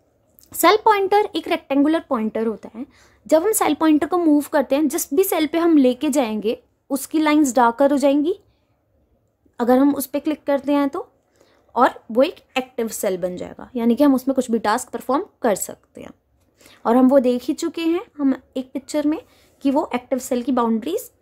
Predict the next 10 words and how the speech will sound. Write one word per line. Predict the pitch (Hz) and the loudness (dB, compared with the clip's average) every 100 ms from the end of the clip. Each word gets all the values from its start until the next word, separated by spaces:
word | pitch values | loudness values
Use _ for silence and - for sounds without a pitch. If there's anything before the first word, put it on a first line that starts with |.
| - | -6
और | 226 240 | -2 0
सेल | 233 208 | 0 -2
से | 214 370 587 - | -2 -6 -6 -8
डार्कर | 208 202 180 180 | -2 -2 -2 -10
होती | - - - | -10 -16 -18
है। | - _ _ _ _ _ _ _ _ _ - | -18 _ _ _ _ _ _ _ _ _ -2
Next | 269 294 - | -2 -2 -2
is | 381 392 | -2 2
name | 269 233 233 233 | 2 2 0 0
box। | 285 - | -2 -6